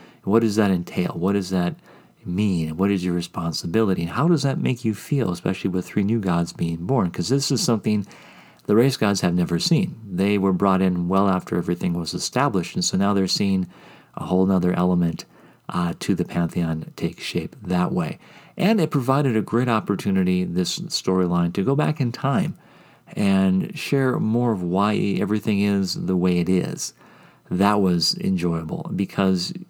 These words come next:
we didn't really get a lot of the history elements in the Wizard King trilogy. We hinted at that. We had Vakar's throne,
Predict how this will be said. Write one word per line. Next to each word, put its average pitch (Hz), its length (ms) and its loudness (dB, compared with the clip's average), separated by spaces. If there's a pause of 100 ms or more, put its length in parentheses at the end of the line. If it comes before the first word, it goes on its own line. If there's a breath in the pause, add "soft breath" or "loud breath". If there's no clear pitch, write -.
(480)
we 117 160 2
didn't 185 240 4
really 151 220 4
get 127 180 2
a 110 80 4
lot 104 400 2
of 110 80 -2
the 104 80 0
history 110 400 0
elements 87 480 2
in 98 200 -2
the 92 80 2
Wizard 87 300 0
King 85 160 -4
trilogy. 90 420 -4
We 175 140 -2
hinted 220 380 0
at 214 180 -2
that. 190 240 0 (500 loud breath)
We 113 120 -2
had 123 320 -2
Vakar's 101 680 0
throne, 170 380 4